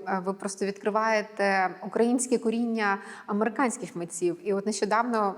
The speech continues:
тобто влітку, якщо не помиляюся, та, е, тобто була ця виставка Пітера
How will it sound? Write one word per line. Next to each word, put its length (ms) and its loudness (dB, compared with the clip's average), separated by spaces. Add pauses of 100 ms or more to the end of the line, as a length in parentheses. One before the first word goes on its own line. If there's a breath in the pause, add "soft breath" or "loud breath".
тобто 200 -12
влітку, 320 -2
якщо 240 -2
не 100 -2
помиляюся, 400 -2
та, 240 0 (100)
е, 160 0
тобто 240 -6
була 240 0
ця 140 -6
виставка 400 -4
Пітера 440 -4